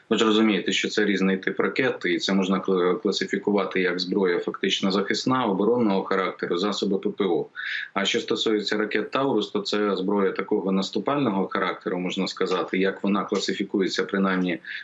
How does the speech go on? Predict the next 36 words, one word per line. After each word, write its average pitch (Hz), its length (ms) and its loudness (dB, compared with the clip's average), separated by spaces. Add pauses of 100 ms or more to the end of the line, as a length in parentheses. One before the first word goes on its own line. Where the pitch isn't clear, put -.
в - 20 -20
країнах 104 420 2
Заходу 98 420 -2
і 98 100 2
нато. 147 400 -2 (420)
І 113 340 2
у 104 120 2
них 123 260 0
є 113 140 2
застереження 101 1200 0
щодо 107 340 0
її 113 220 0
можливого 104 500 0
використання. 92 720 -2 (420)
Але 135 180 0
я 170 160 0
вам 175 100 -2
скажу, 156 320 -2
що 131 200 -2
мені 151 220 2
здається, 131 420 0
причина 120 440 0
в 107 100 -4
тому, 131 240 2
що 104 180 -2
просто 110 300 0
треба 101 300 0
провести 101 500 0
зараз 98 480 0
Німеччина 101 540 0
на 95 120 2
стадії 95 380 -2
того, 95 260 0
що 101 180 -4
проведе 101 440 0
аудит. 104 480 0